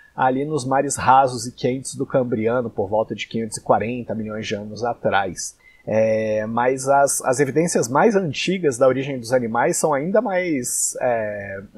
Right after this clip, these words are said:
são ainda anteriores. A gente supõe aí que tem, tem, tem evidências tanto paleontológicas quanto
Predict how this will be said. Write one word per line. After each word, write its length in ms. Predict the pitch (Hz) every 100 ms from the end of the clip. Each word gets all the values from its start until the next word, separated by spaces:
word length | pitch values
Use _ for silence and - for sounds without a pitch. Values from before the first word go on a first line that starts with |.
| 113 113
são 200 | - 127
ainda 220 | 139 165
anteriores. 760 | 160 190 175 139 127 117 - - -
A 20 |
gente 240 | 120 120
supõe 420 | - 151 127 135
aí 240 | 127 113 113
que 160 | - -
tem, 260 | 120 117
tem, 340 | 117 113 110 107
tem 400 | 120 113 101 101
evidências 560 | 113 110 123 135 139 -
tanto 400 | - 180 190 156
paleontológicas 960 | - 143 139 139 127 120 135 - 123 -
quanto 540 | - 147 156 147 123